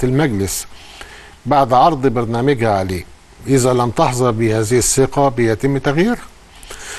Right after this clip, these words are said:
<coughs> وبالتالي فإن ال-، ال-، ال-، ال-، القادم قد يكون في حكومة جديدة يتم اختيار قيادتها بمعرفة حزب الأكثرية،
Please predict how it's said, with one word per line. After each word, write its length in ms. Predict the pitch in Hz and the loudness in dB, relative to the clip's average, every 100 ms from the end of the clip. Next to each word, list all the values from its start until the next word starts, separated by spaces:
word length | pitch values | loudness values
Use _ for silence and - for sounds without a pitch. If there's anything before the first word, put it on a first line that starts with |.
| - - | -12 -2
<coughs> 600 | 170 214 - - 156 110 | 0 0 -2 -2 -2 -2
وبالتالي 680 | 127 139 143 - 165 175 160 | -4 -2 -4 -2 0 0 -2
فإن 340 | 131 143 147 | -2 -2 0
ال-، 200 | 131 120 | 0 -2
ال-، 320 | - 127 120 | -2 -2 -2
ال-، 340 | 117 123 117 113 | -2 -2 -2 -2
ال-، 540 | 92 110 110 95 - | -2 -2 -2 -4 -2
القادم 640 | 123 - 156 139 131 135 135 - - - - - - - - - - - - - - - - - - - | -2 2 2 4 2 0 -6 -14 -20 -20 -20 -20 -20 -20 -20 -20 -20 -20 -20 -20 -20 -20 -20 -20 -20 -4
قد 200 | 143 151 | -2 2
يكون 640 | 143 131 180 208 196 160 143 139 135 135 | 2 2 4 4 4 2 4 4 4 2
في 420 | - 147 156 151 | 0 0 2 2
حكومة 640 | 120 120 - 131 151 147 147 | 2 -2 0 2 4 4 4
جديدة 520 | 127 127 202 160 117 | 2 2 2 2 2
يتم 480 | 110 110 107 160 135 | 2 2 2 2 2
اختيار 520 | 110 - 131 139 139 110 107 101 98 92 87 | -2 0 4 4 4 0 0 0 -2 -4 -6
قيادتها 580 | - 117 110 139 - 127 | 0 2 2 0 0 0
بمعرفة 720 | 120 117 110 101 135 - 131 - - 98 | 0 0 2 2 2 2 -4 -4 -6 -4
حزب 320 | - 139 110 | -2 -2 0
الأكثرية، 720 | 110 87 - 127 147 165 90 | 0 -2 -2 0 2 2 0